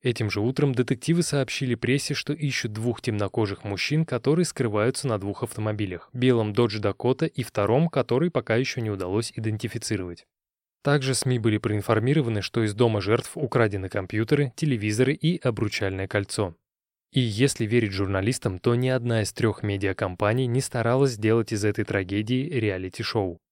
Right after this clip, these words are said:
Да, картинки с мест трагедии транслировались в прямом эфире, но все прекрасно понимали, что на свободе два опасных преступника.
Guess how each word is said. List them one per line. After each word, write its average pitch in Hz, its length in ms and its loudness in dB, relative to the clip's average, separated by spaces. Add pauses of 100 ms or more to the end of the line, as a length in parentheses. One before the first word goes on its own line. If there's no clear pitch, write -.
(220)
Да, 104 240 2
картинки 156 480 2
с - 120 -2
мест 139 400 0
трагедии 127 460 2
транслировались 120 800 0
в - 60 -16
прямом 104 400 0
эфире, 101 440 -2
но 123 360 2
все 147 240 0
прекрасно 117 480 -2
понимали, 104 420 0
что 120 220 -4
на 110 80 -2
свободе 107 440 2
два 104 440 2
опасных 107 560 -2
преступника. 101 680 -4